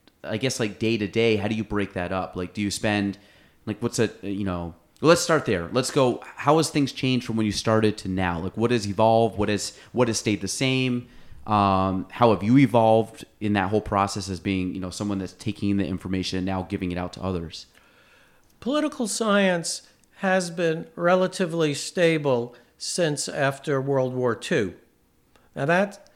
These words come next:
Speaker 2: what that means is that after World War Two, there was a big expansion of political science in the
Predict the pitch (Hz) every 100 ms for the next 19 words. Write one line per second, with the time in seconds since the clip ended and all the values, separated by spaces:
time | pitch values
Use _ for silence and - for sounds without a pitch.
0 | _ _ _ _ - 170 202 247 214 214
1 | 208 196 170 185 175 156 139 160 147 -
2 | 190 208 208 180 175 165 156 147 143 -
3 | 180 156 147 135 135 139 196 185 - -
4 | 175 160 156 - 139 127 - 147 139 -
5 | - 151 135 - 120 - 143 127 113 107
6 | - - - - _ - - - - 131
7 | 131 127 123 113 113